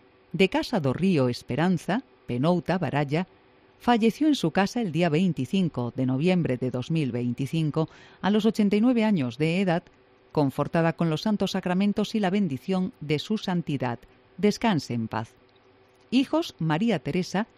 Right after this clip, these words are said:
y Ramón Prados Álvarez. Nietos John Ander y Nerea Ansareo Prados. Nietos políticos Ainara y Aitor. Bisnieto Unax.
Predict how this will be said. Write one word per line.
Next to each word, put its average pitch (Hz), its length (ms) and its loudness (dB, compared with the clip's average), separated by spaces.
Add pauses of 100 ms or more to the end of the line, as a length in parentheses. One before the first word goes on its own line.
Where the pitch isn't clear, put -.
(160)
y 214 140 2
Ramón 208 420 2
Prados 127 440 -4
Álvarez. 127 520 -2 (480)
Nietos 247 540 2 (140)
John 220 360 2
Ander 180 500 2 (460)
y 254 100 6
Nerea 175 480 4 (260)
Ansareo 160 800 0
Prados. 123 680 -4 (480)
Nietos 175 500 0
políticos 160 720 -2
Ainara 143 640 -2 (120)
y 180 100 0
Aitor. 170 460 -2 (560)
Bisnieto 220 760 2
Unax. - 720 -2